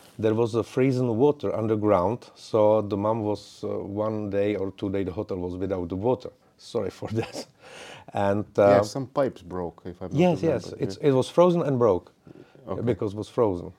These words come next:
Speaker 1: Yeah. Uh, the Prague is quite a hilly area, so we have high press in the, in the pipes, so it's easy broken. And, uh, yeah, I, I give you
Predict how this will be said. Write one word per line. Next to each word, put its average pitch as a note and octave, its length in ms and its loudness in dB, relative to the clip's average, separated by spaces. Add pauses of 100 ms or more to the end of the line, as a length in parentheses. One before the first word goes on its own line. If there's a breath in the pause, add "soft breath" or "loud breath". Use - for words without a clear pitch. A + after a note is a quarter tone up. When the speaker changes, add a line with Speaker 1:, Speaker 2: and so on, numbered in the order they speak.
Speaker 1:
Yeah. G2 180 -6 (400)
Uh, A2 540 -4 (160)
the C3 80 -4
Prague E3+ 300 0
is C3 100 -8
quite B2 240 -4
a A#2+ 40 -4
hilly C3 240 0
area, A2+ 380 4
so G#2+ 220 -4
we G#2 140 -2
have G#2 200 -6
high A2 360 -8 (100)
press G#2+ 300 -2
in G2+ 240 -8
the, G2 80 -4
in G#2 160 -8
the G2+ 80 -6
pipes, G2+ 400 -6
so G2+ 300 -6
it's - 420 -14
easy G2+ 180 -8
broken. F#2+ 360 -10 (1000 soft breath)
And, G#2+ 360 -2 (160)
uh, G2+ 380 6
yeah, G#2+ 640 0
I, A2 140 -2
I G#2+ 340 2 (540)
give A#2+ 180 2
you A#2 360 2